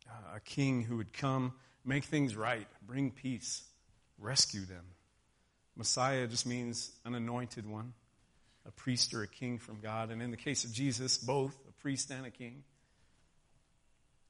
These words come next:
And there are so many of these prophecies, like predictions, in the Old Testament. Books like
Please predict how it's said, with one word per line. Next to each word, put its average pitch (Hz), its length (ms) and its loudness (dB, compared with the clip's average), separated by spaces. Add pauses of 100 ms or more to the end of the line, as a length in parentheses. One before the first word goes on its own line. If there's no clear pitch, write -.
(160)
And 131 120 4
there 135 200 6
are 117 40 2
so 175 300 4
many 156 220 6
of 123 80 2
these 117 120 -2
prophecies, 147 840 -2
like - 220 -8
predictions, 151 720 -4 (640)
in 120 80 -10
the 117 80 -6
Old 120 180 -6
Testament. 110 500 -6 (1160)
Books 117 380 2
like 101 320 -2